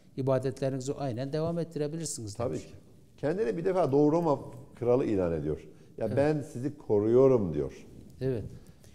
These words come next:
Speaker 1: Bu hocam, e, tabii o dönemde, m, biz,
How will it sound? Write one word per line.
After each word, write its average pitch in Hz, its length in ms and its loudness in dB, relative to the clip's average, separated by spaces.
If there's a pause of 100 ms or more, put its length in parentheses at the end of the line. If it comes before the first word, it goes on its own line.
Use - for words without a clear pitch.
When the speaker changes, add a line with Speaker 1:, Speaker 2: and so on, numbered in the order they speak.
(480)
Speaker 1:
Bu 226 280 2
hocam, 180 380 2 (120)
e, 135 160 -2
tabii 170 340 0
o 160 320 -2
dönemde, 156 580 0 (420)
m, 120 360 -8 (120)
biz, 131 520 -6